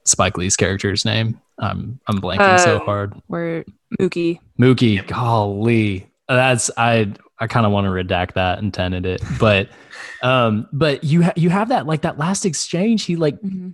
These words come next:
Speaker 1: is responsible for Sal's building being completely destroyed, like, everything that Sal built with his hands, and then they end up laughing and, you know, leaving on good terms, which is crazy. And it's this point that he's trying to make, like,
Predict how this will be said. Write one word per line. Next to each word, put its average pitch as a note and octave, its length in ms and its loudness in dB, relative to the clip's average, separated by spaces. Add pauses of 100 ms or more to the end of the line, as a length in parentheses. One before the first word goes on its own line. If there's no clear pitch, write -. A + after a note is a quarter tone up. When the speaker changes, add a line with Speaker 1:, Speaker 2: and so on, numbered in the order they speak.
Speaker 1:
is D3+ 160 0
responsible E3+ 640 0
for F3 200 0
Sal's E3+ 600 0 (180)
building D3+ 400 0
being C#3+ 260 0
completely D#3+ 800 0
destroyed, D3 640 0
like, A#2 200 -2
everything C3 480 0
that B2 120 -2
Sal A2+ 300 0
built A2 300 -2
with A2 160 -4
his G#2+ 180 -4
hands, G#2+ 800 -4
and A2+ 220 2
then A2+ 420 2 (100)
they C3 180 0
end C#3 180 4
up C#3 160 2 (180)
laughing C3+ 760 0 (340)
and, A2+ 460 4 (460)
you C3 80 -2
know, B2+ 140 2
leaving C3+ 400 2
on C#3 200 -2
good D#3+ 260 -4
terms, G3 360 0
which D#3 160 0
is F3 160 0
crazy. D#3 720 -2
And C#3 140 2
it's C3+ 180 2
this B2 380 0 (140)
point C#3 280 -2
that A#2 120 -2
he's A2 160 0
trying B2+ 280 0
to A2+ 60 0
make, G#2+ 320 -2
like, - 320 -8